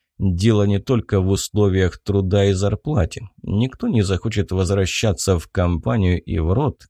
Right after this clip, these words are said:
который был уничтожен Ветровыми. Очень большой риск,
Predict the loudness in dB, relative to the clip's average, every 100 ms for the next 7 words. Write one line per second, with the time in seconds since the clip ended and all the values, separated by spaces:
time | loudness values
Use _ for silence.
0 | _ -2 -2 -2 _ -4 -2 2 2 0
1 | 0 2 2 0 -6 -4 -2 0 0 -2
2 | -2 0 0 -2 -2 0 2 0 -2 -8
3 | _ _ _ _ _ _ _ _ _ _
4 | _ _ -4 -2 0 0 2 2 0 0
5 | -2 0 2 0 -2 -10